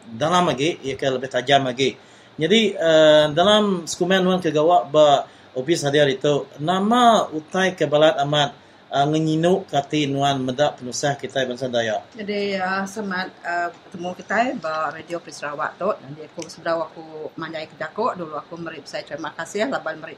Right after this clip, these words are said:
Speaker 2: keluar aku Jakuk. Mantai ke cerita, te ke pedak, te ke dengar aku ngelamat tu ba opis dia tu lepas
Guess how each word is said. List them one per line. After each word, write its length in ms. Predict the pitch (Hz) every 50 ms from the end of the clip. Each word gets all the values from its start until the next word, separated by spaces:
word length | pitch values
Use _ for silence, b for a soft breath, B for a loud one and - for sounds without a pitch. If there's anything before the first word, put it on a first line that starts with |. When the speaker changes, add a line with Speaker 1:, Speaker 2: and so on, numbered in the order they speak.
| -
Speaker 2:
keluar 320 | 160 156 151 151 151 147 -
aku 160 | - 160 151 147 -
Jakuk. 380 | 143 139 - - 147 147 165 _ b b b b b b b - -
Mantai 400 | 165 170 180 190 226 226 226 214
ke 80 | - 202 190
cerita, 480 | 190 - 202 190 - - 185 185 185 190
te 80 | 190 -
ke 160 | - - 170
pedak, 560 | 170 - - 151 - 165 165 156 - - -
te 80 | 160 156
ke 160 | - 156 151
dengar 560 | 156 165 156 156 151 147 147 147 147 151 -
aku 240 | - 175 165 160 156
ngelamat 340 | 156 151 160 156 160 143 - -
tu 160 | - 165 147 - 139
ba 320 | 147 151 151 139 - -
opis 320 | 143 143 _ 160 151 -
dia 240 | 143 135 139 139 151 - -
tu 80 | 147
lepas 240 | 139 143 - - 143